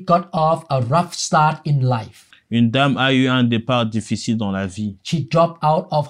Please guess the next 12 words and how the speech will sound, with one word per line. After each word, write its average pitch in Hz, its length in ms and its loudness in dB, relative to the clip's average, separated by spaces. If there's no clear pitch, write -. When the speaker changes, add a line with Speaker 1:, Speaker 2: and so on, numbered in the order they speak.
Speaker 1:
high 147 160 0
school 147 640 -4
at 139 180 -6
fifteen. 123 680 -6
Speaker 2:
Elle 107 140 -2
a 131 80 2
abandonné 127 500 2
les 117 240 0
études 127 540 0
à 107 120 -4
quinze 110 380 -4
ans. 98 140 -4